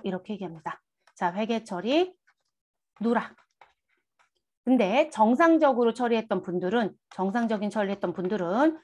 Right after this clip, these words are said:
십이월 삼십일 일자에 차변에 선급 비용을 썼겠죠. 그쵸? 자, 그리고 그 선급 비용 계상해야 되는 금액이 얼마였냐고 물어보니 삼십이었다고 얘기합니다.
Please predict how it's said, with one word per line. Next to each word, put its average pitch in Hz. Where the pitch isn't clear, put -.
십이월 294
삼십일 196
일자에 190
차변에 247
선급 320
비용을 202
썼겠죠. 202
그쵸? 247
자, 208
그리고 247
그 247
선급 359
비용 277
계상해야 226
되는 196
금액이 190
얼마였냐고 185
물어보니 190
삼십이었다고 311
얘기합니다. 165